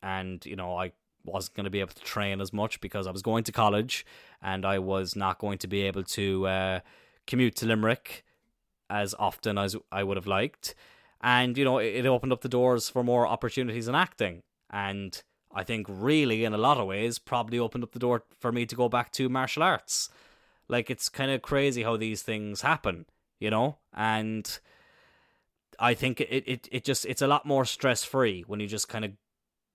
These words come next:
go with the flow i-, i-, in certain ways. It doesn't mean that you can't have long-term goals and that you can't chase certain objectives, but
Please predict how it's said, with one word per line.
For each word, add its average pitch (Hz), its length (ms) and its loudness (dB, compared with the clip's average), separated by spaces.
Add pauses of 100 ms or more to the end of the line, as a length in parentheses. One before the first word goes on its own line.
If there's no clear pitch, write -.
(120)
go 151 160 6
with 131 100 0
the 120 80 -8
flow 110 400 0 (180)
i-, 98 60 -10
i-, - 240 -10
in 104 140 -12
certain 101 260 -6
ways. 95 240 -6
It 156 60 -6
doesn't 294 220 2
mean 247 120 2
that 170 100 0
you 120 120 0
can't 131 260 2
have 113 160 2
long-term 123 480 4
goals 110 320 4
and 110 80 -4
that 95 60 -8
you 107 80 -8
can't 107 260 -2
chase 156 300 2
certain 113 260 0
objectives, 101 600 -4
but 110 300 2